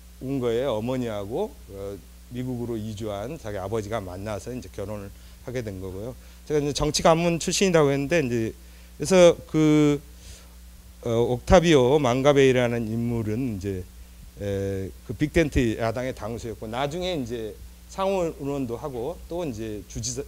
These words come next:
어, 바이아 주지사도 합니다. 그리고 이제 자기 작은 외할아버지가 있는데요. 자기, 자기 작은 외할아버지는 공산당 당수였어요. 그러니까는 이제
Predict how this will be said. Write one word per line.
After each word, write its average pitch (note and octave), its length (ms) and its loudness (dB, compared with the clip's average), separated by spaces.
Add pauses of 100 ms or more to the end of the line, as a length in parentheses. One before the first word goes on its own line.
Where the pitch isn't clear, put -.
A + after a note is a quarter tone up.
어, F#2+ 380 -12 (360)
바이아 B2+ 580 0
주지사도 G#2 640 -8
합니다. F#2 380 -12
그리고 C#3+ 260 -4
이제 C3+ 260 -4 (460)
자기 D3+ 240 2
작은 F3 380 -2
외할아버지가 C#3 720 -2
있는데요. A2 500 -8 (340)
자기, E3 420 -2
자기 C#3+ 240 -6
작은 D#3 280 -4
외할아버지는 C#3 640 0
공산당 C#3+ 560 -6
당수였어요. A2 640 -12 (640)
그러니까는 C3+ 420 -4
이제 A2 220 -6